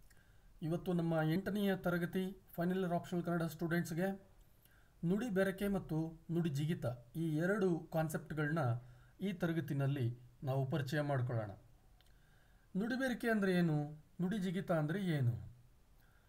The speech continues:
ಮೊದಲಿಗೆ ನುಡಿ ಬೆರಕೆ ಅಂದ್ರೆ ಏನು ಅನ್ನೋದನ್ನ ತಿಳ್ಕೊಳ್ಳೋಣ. ಯಾವುದೇ ಒಬ್ಬ ವ್ಯಕ್ತಿ ಒಂದ್ ಭಾಷೆನಲ್ಲಿ ಮಾತನಾಡುವಾಗ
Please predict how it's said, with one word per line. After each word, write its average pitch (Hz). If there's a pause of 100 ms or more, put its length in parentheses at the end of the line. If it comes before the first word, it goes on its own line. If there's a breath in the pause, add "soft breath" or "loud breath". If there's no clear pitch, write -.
(240 soft breath)
ಮೊದಲಿಗೆ 202 (160)
ನುಡಿ 214
ಬೆರಕೆ 214
ಅಂದ್ರೆ 165
ಏನು 160 (340)
ಅನ್ನೋದನ್ನ 147
ತಿಳ್ಕೊಳ್ಳೋಣ. 151 (440)
ಯಾವುದೇ 226
ಒಬ್ಬ 220
ವ್ಯಕ್ತಿ 175 (240 loud breath)
ಒಂದ್ 180
ಭಾಷೆನಲ್ಲಿ 208
ಮಾತನಾಡುವಾಗ 180